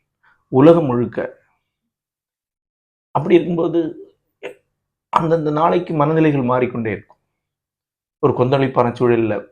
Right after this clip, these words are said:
சென்றிருப்போம், ஒரு நாள் வழி தவறி இருக்கும், ஒரு நாள் அறை கிடைக்காம இருக்கும், ஒரு நாள் ஒரு பெரிய ஏமாற்றம் இருக்கும்.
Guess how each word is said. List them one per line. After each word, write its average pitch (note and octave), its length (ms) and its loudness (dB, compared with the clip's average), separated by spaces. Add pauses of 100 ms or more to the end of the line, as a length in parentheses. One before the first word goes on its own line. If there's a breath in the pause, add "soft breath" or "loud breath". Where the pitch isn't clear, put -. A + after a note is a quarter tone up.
(120)
சென்றிருப்போம், G#2+ 600 -12 (760)
ஒரு B2+ 100 0
நாள் B2+ 160 0
வழி A#2+ 260 2
தவறி G#2+ 300 -4
இருக்கும், - 320 -14 (260)
ஒரு - 100 2
நாள் B2+ 180 4
அறை A2+ 260 -2
கிடைக்காம A#2 440 -4
இருக்கும், - 380 -16 (1000)
ஒரு C3 140 0
நாள் C#3 240 -2 (580)
ஒரு C#3+ 160 0 (140)
பெரிய D3+ 380 0
ஏமாற்றம் A#2 460 0
இருக்கும். F2 220 -16